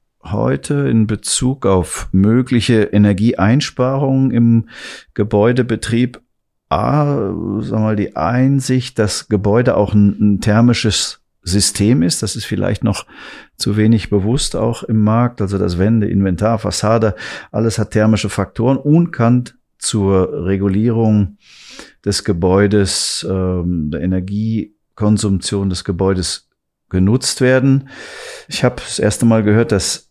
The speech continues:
ein digitaler Zwilling auch, äh, wichtig ist als Akkuabbild und da, äh, gute Dienste leisten kann. Und natürlich, äh, finde ich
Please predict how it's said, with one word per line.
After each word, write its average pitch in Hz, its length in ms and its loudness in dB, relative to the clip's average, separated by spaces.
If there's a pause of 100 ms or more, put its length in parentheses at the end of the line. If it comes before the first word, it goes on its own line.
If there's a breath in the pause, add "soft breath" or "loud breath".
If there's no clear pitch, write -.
ein 98 160 2
digitaler 101 520 0
Zwilling 107 540 2
auch, 92 360 0 (380)
äh, 78 140 0
wichtig 104 360 0
ist - 280 0
als - 380 -2
Akkuabbild - 1700 -2 (720 loud breath)
und 110 400 0
da, 127 640 0
äh, 127 40 -4
gute 123 300 -2
Dienste 120 420 2
leisten 113 440 2
kann. 113 460 2
Und 110 200 2
natürlich, 107 600 -2
äh, 95 240 -4
finde 113 400 -2
ich - 320 -6